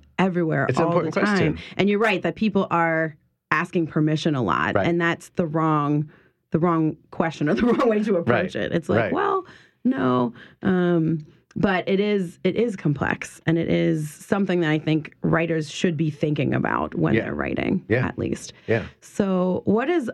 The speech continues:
Speaker 1: up next for you? I know you said there's another, uh,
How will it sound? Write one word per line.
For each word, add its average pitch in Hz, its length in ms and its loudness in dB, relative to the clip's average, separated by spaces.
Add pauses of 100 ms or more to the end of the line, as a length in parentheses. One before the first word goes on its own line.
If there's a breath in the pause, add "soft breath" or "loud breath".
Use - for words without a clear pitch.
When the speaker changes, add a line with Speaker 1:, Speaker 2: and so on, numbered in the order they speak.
Speaker 1:
up 247 140 0
next 262 240 -2
for 214 80 0
you? 170 120 2
I 147 120 0
know 180 120 2
you 190 160 2
said 175 380 -2
there's 180 240 0
another, 226 760 2
uh, 185 240 0